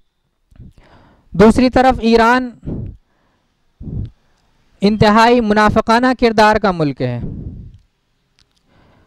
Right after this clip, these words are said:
उसके बारे में जानने वाले जानते हैं कि उसका तमाम, उसके तमाम इक़दामात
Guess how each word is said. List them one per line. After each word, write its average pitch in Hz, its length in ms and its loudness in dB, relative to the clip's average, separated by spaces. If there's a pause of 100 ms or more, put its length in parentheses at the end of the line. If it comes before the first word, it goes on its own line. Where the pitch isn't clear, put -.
(500)
उसके 226 260 2
बारे 247 300 4
में 262 200 2
जानने 226 380 0
वाले 240 300 2
जानते 214 420 0
हैं 247 220 2
कि 262 360 -4 (720)
उसका 262 360 4 (500)
तमाम, 233 500 2
उसके 226 320 0
तमाम 233 440 0
इक़दामात 220 920 0